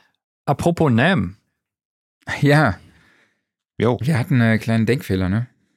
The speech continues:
Speaker 1: Hatten wir?
Speaker 2: Ja, wir haben irgendwie abgemacht, wir machen um zwanzig Uhr einen Podcast.
Speaker 1: Ja,
Speaker 2: Deiner
Speaker 1: richtig.
Speaker 2: Zeit.
Speaker 1: Mhm.
Speaker 2: Das ist ja bei mir um elf Uhr, das schaffe ich ja ge-, also nee, um meiner Ze-, bei mei-,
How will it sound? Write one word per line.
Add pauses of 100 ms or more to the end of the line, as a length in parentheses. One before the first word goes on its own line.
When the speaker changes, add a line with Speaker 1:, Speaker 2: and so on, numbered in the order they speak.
Speaker 1:
Hatten
wir? (600)
Speaker 2:
Ja,
wir
haben
irgendwie
abgemacht,
wir
machen
um
zwanzig
Uhr
einen
Podcast. (100)
Speaker 1:
Ja,
Speaker 2:
Deiner
Speaker 1:
richtig.
Speaker 2:
Zeit. (160)
Speaker 1:
Mhm. (1600)
Speaker 2:
Das
ist
ja
bei
mir
um
elf
Uhr,
das
schaffe
ich
ja
ge-, (560)
also
nee,
um
meiner
Ze-,
bei
mei-,